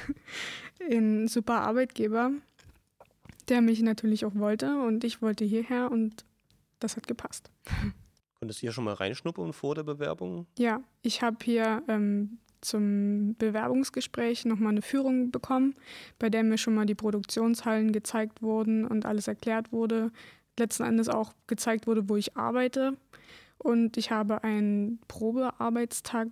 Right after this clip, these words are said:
Speaker 1: bekommen, bei dem ich hier ganz normal acht Stunden, ich glaube, es waren sechs Stunden, ähm, mit in der Produktion geholfen habe und einzelne Stationen kennengelernt habe, schon mal im Voraus.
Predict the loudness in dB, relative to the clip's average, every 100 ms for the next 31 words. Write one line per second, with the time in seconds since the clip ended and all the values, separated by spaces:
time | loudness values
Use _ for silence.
0 | -8 -12 -2 2 4 4 0 -2 -2 2
1 | 2 2 2 0 2 -2 -6 _ -4 -4
2 | 0 0 0 -2 -4 -6 -6 0 0 2
3 | 2 2 0 -6 _ _ _ _ _ -4
4 | -2 -2 0 0 0 -2 0 2 4 2
5 | -2 -16 -20 -10 0 2 2 2 0 0
6 | 0 -2 0 2 2 2 0 -2 -2 0
7 | 0 0 -2 -6 _ _ _ _ _ 0
8 | 2 0 2 0 0 -2 -4 -2 0 0
9 | 0 2 2 2 -2 -6 -10 -18 _ _
10 | -10 -4 -2 -2 -4 -6 -12 -16 -20